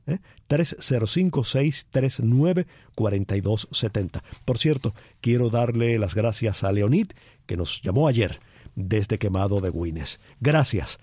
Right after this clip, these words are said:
Leonid. Eh, y quiero también decir, como digo siempre, que si quieren escribirme directamente, directamente,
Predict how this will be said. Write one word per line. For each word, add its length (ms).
Leonid. 380
Eh, 600
y 120
quiero 200
también 300
decir, 320
como 180
digo 240
siempre, 400
que 380
si 220
quieren 260
escribirme 680
directamente, 960
directamente, 1000